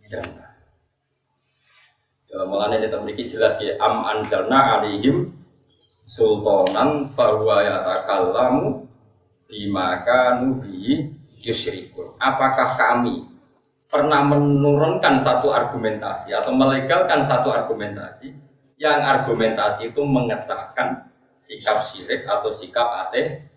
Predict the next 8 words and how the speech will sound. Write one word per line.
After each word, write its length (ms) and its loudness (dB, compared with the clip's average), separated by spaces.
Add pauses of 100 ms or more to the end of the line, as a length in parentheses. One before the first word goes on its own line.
(200)
ateis? 480 -20
Itu 240 -4
tidak 240 0
akan 160 -2
pernah 320 -8
ter-, 400 2 (800)
tidak 180 0 (100)
akan 100 -6